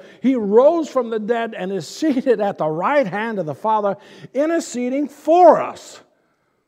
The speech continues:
So who's gonna separate us from this, this love of Christ? Huh? Shall trouble or hardship? Shall persecution or famine? Shall nakedness, danger, or sword? I mean, it is written, it says, "For your sake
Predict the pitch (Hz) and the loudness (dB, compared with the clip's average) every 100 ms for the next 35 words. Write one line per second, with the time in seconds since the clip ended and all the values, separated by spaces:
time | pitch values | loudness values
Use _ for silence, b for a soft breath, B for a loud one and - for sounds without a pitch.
0 | _ _ _ _ _ 139 - 285 277 226 | _ _ _ _ _ -10 -6 -4 -4 -8
1 | - 180 151 - 175 - 135 123 107 104 | -10 -12 -12 -14 -14 -12 -8 -8 -10 -14
2 | 113 92 90 _ _ _ _ - 104 117 | -20 -20 -20 _ _ _ _ -20 -16 -14
3 | 107 90 - 95 _ _ _ _ _ - | -14 -18 -20 -20 _ _ _ _ _ -12
4 | 240 - _ _ _ _ _ _ _ _ | -12 -14 _ _ _ _ _ _ _ _
5 | _ _ 113 - 151 151 156 165 _ _ | _ _ -14 -10 -10 -10 -16 -20 _ _
6 | _ _ 92 113 135 127 - 151 _ _ | _ _ -20 -18 -20 -20 -20 -20 _ _
7 | _ _ _ _ _ _ _ 101 - - | _ _ _ _ _ _ _ -20 -16 -12
8 | 170 - 135 170 170 196 185 151 - 160 | -10 -12 -10 -8 -8 -10 -10 -12 -10 -8
9 | 151 160 170 165 b b b b - 147 | -8 -8 -12 -14 b b b b -2 -2
10 | 143 170 214 220 185 190 214 - - 117 | 0 0 0 -2 -4 -4 -6 -10 -20 -6
11 | 170 185 233 226 269 - 180 - 202 220 | -2 -2 -2 -4 -6 -4 -8 -6 -4 -4
12 | 226 165 180 185 175 196 208 233 254 165 | -4 -6 -4 -4 -2 -2 -4 -4 -6 -6
13 | 147 156 - 233 208 185 B B _ 147 | -10 -12 -10 -4 -4 -4 B B _ -4
14 | 147 175 - 202 196 | -2 -4 -4 -6 -6